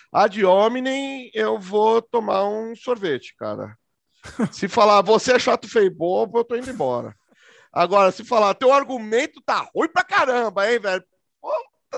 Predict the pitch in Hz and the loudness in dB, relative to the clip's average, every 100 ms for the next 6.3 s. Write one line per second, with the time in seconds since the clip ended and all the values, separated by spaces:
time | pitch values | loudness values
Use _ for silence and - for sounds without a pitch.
0 | - 320 240 277 - - 254 339 415 - | -10 -6 0 2 0 -4 -4 -2 -4 -6
1 | 302 - 330 294 277 294 302 349 285 370 | -6 -6 -8 -10 -6 -6 -6 -14 -14 -12
2 | 359 240 202 202 202 190 208 220 208 - | -8 -4 -2 -4 -8 -16 -16 -16 -12 -12
3 | 214 202 190 170 160 190 - 190 - - | -6 -4 -2 -2 -6 -12 -12 -14 -8 -2
4 | 247 466 480 466 160 143 160 190 - 466 | 0 4 4 2 0 -2 -2 -6 -10 -6
5 | 440 208 202 - - - 254 - 202 214 | 0 4 4 2 -2 0 0 0 2 4
6 | 196 175 | 6 4